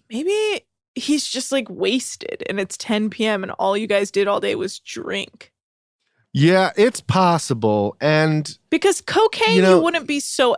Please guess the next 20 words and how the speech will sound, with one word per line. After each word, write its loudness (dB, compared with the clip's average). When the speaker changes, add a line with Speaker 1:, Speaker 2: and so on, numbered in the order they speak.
Speaker 1:
out 2
of 0
it. -4
You -4
would 2
actually -2
have, -2
and -2
you 0
wouldn't 0
be, 2
like, 2
starving. -2
That 0
guy 2
ate -2
all 4
the -6
food. -6
Speaker 2:
Yeah, 2